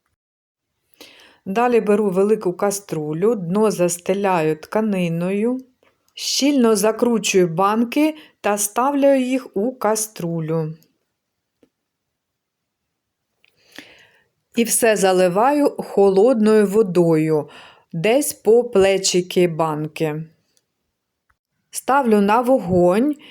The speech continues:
і коли закипить, роблю газ тихіше і відраховую рівно шість годин.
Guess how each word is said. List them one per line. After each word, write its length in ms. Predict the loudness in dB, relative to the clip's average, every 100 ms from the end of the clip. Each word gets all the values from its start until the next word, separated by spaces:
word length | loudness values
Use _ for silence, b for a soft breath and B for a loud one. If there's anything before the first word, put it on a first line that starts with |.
| B B
і 140 | -4
коли 380 | 0 0 2 2
закипить, 840 | 2 0 0 -2 2 2 2 -2 -20 B B 0
роблю 500 | 2 2 2 2 2
газ 320 | 2 0 -2
тихіше 760 | -2 -2 -2 -4 -2 0 0
і 240 | 0 0 2
відраховую 960 | 2 2 0 -2 -2 0 2 4 2
рівно 420 | 4 0 0 0 0
шість 380 | 0 -2 -2
годин. 640 | 0 0 0 0 -2 -4